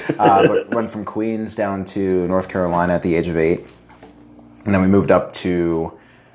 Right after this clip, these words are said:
uh, the place that I lived primarily for, like, most of the time I've been here, which was in, technically,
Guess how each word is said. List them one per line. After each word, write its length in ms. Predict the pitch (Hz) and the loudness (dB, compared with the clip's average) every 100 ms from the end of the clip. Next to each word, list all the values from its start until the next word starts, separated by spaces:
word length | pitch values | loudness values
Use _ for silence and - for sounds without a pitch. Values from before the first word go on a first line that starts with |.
| _ _ | _ _
uh, 320 | 85 82 78 | 2 2 2
the 80 | 69 | 0
place 200 | 67 85 - | -2 -2 0
that 80 | |
I 60 | 85 | 0
lived 240 | 90 87 | 0 -2
primarily 600 | - 78 85 82 82 80 | -4 -4 -4 -2 -2 -2
for, 160 | 76 80 | -2 -2
like, 320 | 73 73 - | -2 -4 -6
most 280 | 90 78 - | -4 -4 -4
of 60 | 76 | -4
the 60 | |
time 200 | - 73 | -4 -4
I've 120 | 71 | -4
been 180 | 76 76 | -2 -2
here, 220 | 90 76 | -2 0
which 160 | 78 - | 0 -4
was 120 | 71 | -6
in, 240 | 76 76 - | -6 -6 -2
technically, 880 | 110 110 113 98 98 92 87 - | -2 0 -2 0 2 2 0 -4